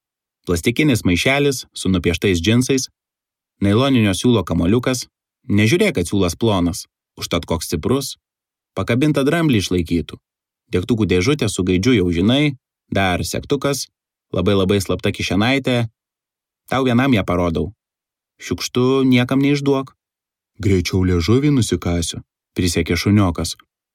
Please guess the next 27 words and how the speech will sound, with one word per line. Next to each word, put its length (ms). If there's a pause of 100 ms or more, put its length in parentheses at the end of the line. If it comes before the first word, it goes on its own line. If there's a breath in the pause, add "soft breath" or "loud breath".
(160)
O 80
gal 440 (880)
man 280
toptelėjo, 640 (120)
gal 260
paslėptum 580
ir 100
mano 280
brangenybės, 720 (340)
nes 180
išpuola 520
ir 120
išpuola. 580 (680)
Jis 160
papurtė 500
ausį 520 (420)
ir 100
iš 160
jos 240
iškrito 460
peiliukas, 560
aplūžusia 640
kriauna 480 (240)
ir 120
seno 300
pieštuko 460
galas. 420